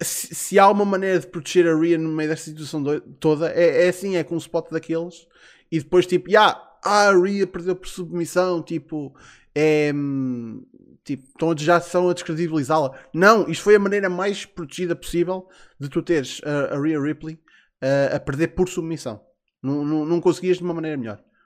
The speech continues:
Por isso, este combate foi muito bom. Era, era, era o que eu queria destas duas, sinceramente. Os anteriores não, não, não me coçaram muito a comichão, mas este conseguiu.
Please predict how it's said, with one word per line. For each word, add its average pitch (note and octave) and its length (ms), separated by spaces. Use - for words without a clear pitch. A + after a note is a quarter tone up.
Por C#3 100
isso, C#3 140
este G3+ 140
combate F3 280
foi E3 200
muito F#3 460
bom. B2+ 260
Era, E3 180
era, E3+ 160
era G3 220
o F#3+ 40
que - 60
eu G#3+ 60
queria G#3+ 240
destas F3+ 260
duas, A#2+ 260
sinceramente. A#2+ 560
Os C3 200
anteriores G3 440
não, F3+ 320
não, E3+ 160
não D#3 420
me D#3 160
coçaram E3+ 320
muito E3+ 180
a E3 40
comichão, F3+ 380
mas E3 160
este E3+ 120
conseguiu. A2+ 380